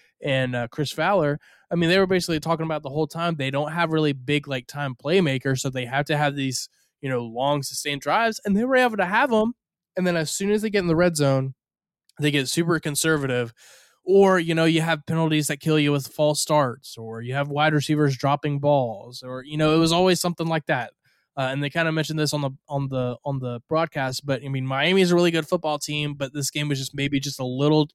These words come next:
early for them, uh, because they still have some kinks to work out. You play this game maybe later in the year. I mean, maybe Miami comes out and wins that game, or if you win, play it at home, maybe you come out and win that game. But, I mean, they had their op-, tons of opportunities t-,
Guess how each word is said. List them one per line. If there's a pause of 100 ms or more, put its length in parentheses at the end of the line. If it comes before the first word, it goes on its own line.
(100)
early
for
them, (420)
uh,
because
they
still
have
some
kinks
to
work
out.
You
play
this
game
maybe
later
in
the
year. (520)
I
mean,
maybe
Miami
comes
out
and
wins
that
game,
or
if
you
win,
play
it
at
home,
maybe
you
come
out
and
win
that
game.
But, (480)
I
mean,
they
had
their
op-,
tons
of
opportunities
t-,